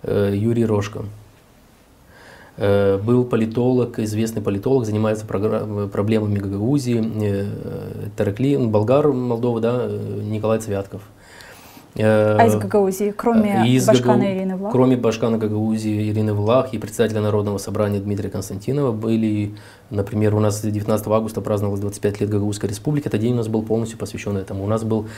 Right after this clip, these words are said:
Speaker 1: наш, э, общественный деятель, э, уже второй год подряд, э, Леонид Федорович Добров.
Speaker 2: Мгм.
Speaker 1: У нас, э, был, э, Степан Михайлович, э, Петр Михайлович Пашалы, директор
Speaker 2: Мгм.
Speaker 1: научно-исследовательского центра. У нас, э,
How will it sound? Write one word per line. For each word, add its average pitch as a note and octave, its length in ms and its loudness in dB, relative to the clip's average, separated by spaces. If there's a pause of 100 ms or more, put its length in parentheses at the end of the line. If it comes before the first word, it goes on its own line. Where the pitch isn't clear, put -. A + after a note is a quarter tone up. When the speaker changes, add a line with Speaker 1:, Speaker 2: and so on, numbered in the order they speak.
(240)
Speaker 1:
наш, A2 300 2
э, G2+ 160 2
общественный G2+ 420 -2
деятель, A#2 540 2
э, G#2 260 2
уже G2+ 380 -2
второй G#2+ 300 2
год G2+ 200 0
подряд, A2 440 0
э, G2+ 540 0
Леонид G#2+ 280 0
Федорович G#2+ 240 -2
Добров. G2+ 340 0 (220)
Speaker 2:
Мгм. G#3+ 140 0 (500)
Speaker 1:
У - 100 -12
нас, G#2+ 300 0
э, G#2 140 2
был, A2 420 0
э, G#2 100 0
Степан A2 300 -2
Михайлович, A2 320 -2 (100)
э, G#2+ 880 0
Петр A#2+ 160 2
Михайлович A2 400 -2
Пашалы, G2 440 -2 (500)
директор G#2 300 0
Speaker 2:
Мгм. G2+ 100 2
Speaker 1:
научно-исследовательского G2+ 560 -4
центра. G#2 380 -6 (420)
У G#2+ 100 0
нас, A2 300 4
э, G#2 580 2